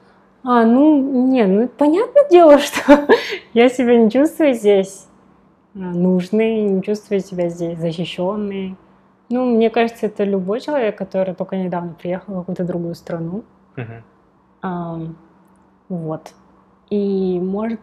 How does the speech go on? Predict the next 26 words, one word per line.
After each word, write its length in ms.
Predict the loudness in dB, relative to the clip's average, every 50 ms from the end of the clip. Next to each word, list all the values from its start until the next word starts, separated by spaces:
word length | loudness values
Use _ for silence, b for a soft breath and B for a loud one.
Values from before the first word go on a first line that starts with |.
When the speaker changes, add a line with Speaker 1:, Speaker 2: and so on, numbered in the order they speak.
| -8
Speaker 1:
быть, 160 | -8 -8 -6 -6
это 200 | -6 -2 0 0
из-за 160 | 0 0 -2 -4
того, 320 | -6 -4 -4 -2 -2 -4
что, 480 | -4 -8 -12 -8 -4 -4 -2 -2 -2 -2
ну, 140 | -4 -2
как 160 | -2 -4 -4 -6
бы 100 | -6 -4
ты 120 | -2 0
ещё 520 | -2 -2 -2 -2 0 0 0 0 -2 -4 -8 -14
всю 220 | -16 -10 -6 -6
эту 180 | -6 -6 -8 -8
культуру 400 | -6 -4 -4 -4 -4 -4 -4 -4
не 140 | -4 -6 -6
до 100 | -8 -10
конца 460 | -8 -8 -8 -8 -6 -6 -4 -4 -4
знаешь, 640 | -4 -6 -6 -6 -6 -8 -8 -8 -8 -8 -10 -12 -14 -12 -8
ты 240 | -6 -6 -6 -6 -8 b b b b b -8
язык 380 | -6 -6 -4 -4 -4 -4 -4 -4
тоже 280 | -4 -4 -4 -2 -4
не 160 | -6 -6 -6
так 280 | -6 -6 -8 -8 -10 -12
хорошо 340 | -16 -16 -16 -14 -12 -10 -10
знаешь, 380 | -8 -8 -8 -8 -10 -10 -12
как, 260 | -14 -16 -14 -10 -6 -6
э, 340 | -6 -4 -6 -8 -10 -14